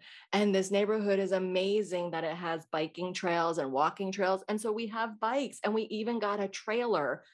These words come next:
to attach to our bikes so we could pull the kids along. But again, you're supposed to wear the helmet in the trailer,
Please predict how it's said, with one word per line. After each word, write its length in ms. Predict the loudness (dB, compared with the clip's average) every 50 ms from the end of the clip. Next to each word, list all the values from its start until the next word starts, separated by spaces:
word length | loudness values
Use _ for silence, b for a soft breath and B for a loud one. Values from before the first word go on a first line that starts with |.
| b b -2
to 120 | -2 0
attach 380 | 0 0 0 0 0 0 0 0
to 120 | 2 4
our 120 | 4 4 4
bikes 320 | 4 2 2 2 0 0
so 80 | 0 0
we 80 | 2
could 180 | 2 0 -4 -4
pull 160 | 0 0 0
the 80 | 0 0
kids 280 | -4 -2 -2 -2 0
along. 400 | 0 0 0 0 0 0 -2 -4 B B B B B B
But 100 | 0 0
again, 280 | 2 2 2 2 2 2
you're 100 | 0 -2
supposed 300 | -4 -4 -6 -6 -6 -4
to 60 | -4 -2
wear 140 | -2 -2
the 100 | -2 -2
helmet 400 | -2 -2 -2 0 0 0 0 0
in 120 | 0 -2 -2
the 80 | -2
trailer, 560 | -2 -2 0 2 2 2 2 0 -2 -2 -4